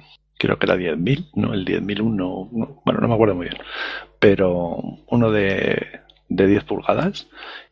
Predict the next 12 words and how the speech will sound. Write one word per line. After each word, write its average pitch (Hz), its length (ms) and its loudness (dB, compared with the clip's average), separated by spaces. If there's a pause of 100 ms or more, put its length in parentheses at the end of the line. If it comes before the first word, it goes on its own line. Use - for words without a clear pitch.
(180)
y 101 300 4
sigue 107 180 0
funcionando. 110 760 -2
Claro, 92 240 0
hace 104 440 4
tareas 85 360 -2
básicas, 90 460 -2
no 87 80 -6
le 87 100 -4
pidas - 640 -2 (140)
maravillas, 160 680 2
pero, 78 420 -2